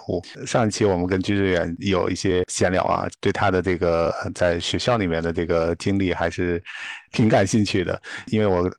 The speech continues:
呃，跟政府这边的话，其实是有比较多的一个交流，就是我们在探讨一些开源社区的这种激励机制，然后就，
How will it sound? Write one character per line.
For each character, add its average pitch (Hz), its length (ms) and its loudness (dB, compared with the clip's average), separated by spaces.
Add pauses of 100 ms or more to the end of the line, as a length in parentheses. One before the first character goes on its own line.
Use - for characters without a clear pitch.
(140)
呃， 95 180 0
跟 95 160 -2
政 113 160 2
府 107 80 2
这 101 120 2
边 104 200 6
的 104 60 2
话， 95 220 2
其 - 180 -2
实 98 160 0
是 - 160 0
有 101 100 6
比 95 200 -2
较 90 260 4 (340)
多 113 220 4
的 101 220 6
一 95 140 2
个 92 380 4
交 101 160 2
流， 90 160 2
就 85 160 0
是 87 400 0
我 87 100 -4
们 87 100 -4
在 95 180 0 (160)
探 - 180 -2
讨 87 200 2
一 - 60 -6
些 85 340 0
开 - 140 -6
源 90 60 -2
社 92 120 -4
区 92 140 0
的 87 80 2
这 87 100 -2
种 87 200 -2
激 110 180 0
励 104 120 2
机 104 180 0
制， 87 300 -2
然 85 140 -4
后 92 100 2
就， 90 140 0